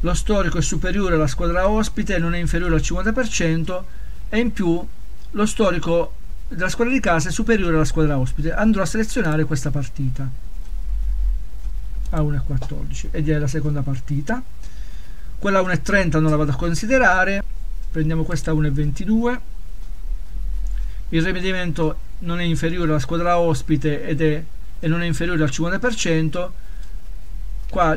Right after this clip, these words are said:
lo storico è superiore, dunque vado a selezionare questa quota a uno e ventidue,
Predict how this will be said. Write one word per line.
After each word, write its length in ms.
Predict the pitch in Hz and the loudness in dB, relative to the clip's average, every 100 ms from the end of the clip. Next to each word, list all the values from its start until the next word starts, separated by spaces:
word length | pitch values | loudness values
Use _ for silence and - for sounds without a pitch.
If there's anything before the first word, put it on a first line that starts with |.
| - | 0
lo 160 | - 170 | -2 0
storico 560 | - 196 160 135 151 | 0 2 2 2 0
è 40 | 147 | 0
superiore, 920 | - 170 233 220 165 156 165 170 - - - | -2 2 2 4 4 4 4 2 -2 -4 -4
dunque 360 | 175 165 156 | -2 0 2
vado 160 | 156 156 | 2 2
a 40 | |
selezionare 540 | 139 156 143 160 160 151 | 2 0 0 0 0 2
questa 240 | 147 156 | 0 0
quota 240 | 151 160 151 | 0 0 0
a 20 | |
uno 140 | 151 | 0
e 40 | 156 | 0
ventidue, 640 | 196 190 208 160 165 185 | -2 -2 0 2 2 0